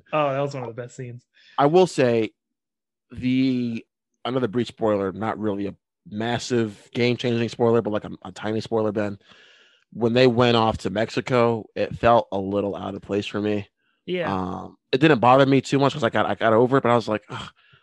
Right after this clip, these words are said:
Speaker 2: I just wanna spend more time in New York."
Speaker 1: Yeah.
Speaker 2: It kinda feels out of place a little bit, but luckily
Speaker 1: Yeah,
Speaker 2: they don't
Speaker 1: I agree.
Speaker 2: spend a whole lot of time, uh, in Mexico.
Speaker 1: Yeah.
Speaker 2: But, um, <laughs> there's a funny scene where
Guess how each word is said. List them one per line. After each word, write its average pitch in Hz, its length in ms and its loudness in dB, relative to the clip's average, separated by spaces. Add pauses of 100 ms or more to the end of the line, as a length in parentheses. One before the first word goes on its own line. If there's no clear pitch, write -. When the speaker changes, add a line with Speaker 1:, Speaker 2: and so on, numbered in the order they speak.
(100)
Speaker 2:
I - 40 -8
just - 100 -12
wanna 147 100 -2
spend 127 200 0
more 131 120 0
time 127 220 -8
in 104 80 -6
New 101 60 -4
York." 104 460 0 (400)
Speaker 1:
Yeah. 143 200 -4
Speaker 2:
It - 80 -8
kinda 123 240 -4
feels 117 380 2
out 110 160 -2
of 104 60 -6
place 120 300 -4
a 104 40 -8
little 101 180 -4
bit, 90 240 -6
but 107 260 0 (420)
luckily 131 360 2
Speaker 1:
Yeah, 117 40 4
Speaker 2:
they 123 120 6
don't 139 100 6
Speaker 1:
I - 20 4
agree. 123 100 -2
Speaker 2:
spend 131 240 4
a 113 60 6
whole 135 420 6
lot 113 200 2
of 98 80 -6
time, 107 640 -4 (760)
uh, 98 220 -8
in 104 240 -6
Mexico. 92 540 -14 (520)
Speaker 1:
Yeah. 127 80 -16 (100)
Speaker 2:
But, 92 280 -10
um, 87 500 -14 (220)
<laughs> - 140 -14
there's 143 200 4
a 117 60 0
funny 127 300 2
scene 127 300 0
where 123 100 0